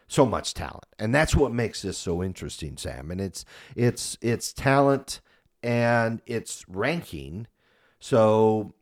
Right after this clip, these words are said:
in our case, where we chose Lisa Lockhart, right, comes in, I believe, in the fourth position, hundred, fifth position, uh, a hundred and ten thousand dollars we looked at here. We picked her up.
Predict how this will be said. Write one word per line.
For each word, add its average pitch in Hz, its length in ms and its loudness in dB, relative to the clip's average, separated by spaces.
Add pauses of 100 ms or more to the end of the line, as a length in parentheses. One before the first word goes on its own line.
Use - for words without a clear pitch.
in 107 200 -2
our 156 180 2
case, 90 720 -4
where 104 500 2
we 101 280 0
chose 113 420 2
Lisa 104 320 -4
Lockhart, 87 580 -4 (560)
right, 85 280 -4 (400)
comes 104 340 0
in, 104 560 0
I 85 60 -8
believe, 98 260 -4
in 95 80 -6
the 85 60 -6
fourth 107 380 -2
position, 98 600 -2 (360)
hundred, 131 540 0
fifth 139 300 4
position, 98 540 -4 (360)
uh, 90 320 2
a 87 120 -6
hundred 127 480 2
and 101 180 -8
ten 104 300 -4
thousand 101 480 0
dollars 92 720 -4 (180)
we 82 220 -6
looked 82 320 -6
at 73 200 -2
here. 78 200 -4
We 78 160 -8
picked - 320 -6
her 110 200 4
up. 73 280 -2